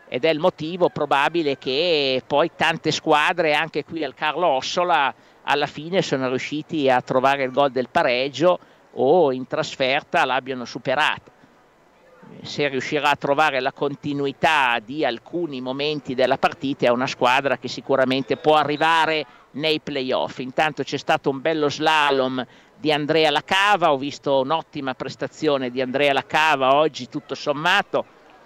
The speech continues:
Adesso si è guadagnato un altro calcio di punizione sulla tre quarti, lui e Sacca andranno a calciarla, ma mancano solo due minuti al termine dei tempi reco-, regolamentari, ci saranno almeno tre minuti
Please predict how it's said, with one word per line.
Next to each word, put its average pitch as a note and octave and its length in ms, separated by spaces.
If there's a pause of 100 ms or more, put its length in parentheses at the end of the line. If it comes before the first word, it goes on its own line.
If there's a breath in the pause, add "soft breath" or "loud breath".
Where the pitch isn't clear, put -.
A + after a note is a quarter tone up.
(420)
Adesso C#3 340
si C#3+ 180
è C3+ 120
guadagnato C#3+ 720
un C3 100
altro D3+ 340
calcio D#3 340
di C#3 120
punizione D3 600
sulla C3+ 320
tre G#3 240
quarti, C#3 680
lui D#3 220
e C#3 60
Sacca D3 520 (460 loud breath)
andranno B2+ 560
a B2+ 60
calciarla, D3 760
ma D3 140
mancano E3+ 560
solo E3+ 320
due E3 220
minuti F3 480
al C3+ 160
termine D#3 580 (340 loud breath)
dei C#3 220
tempi D#3+ 360
reco-, C#3+ 360
regolamentari, C#3+ 1200
ci - 80
saranno C#3 480
almeno C#3 540
tre D#3 320
minuti C#3+ 580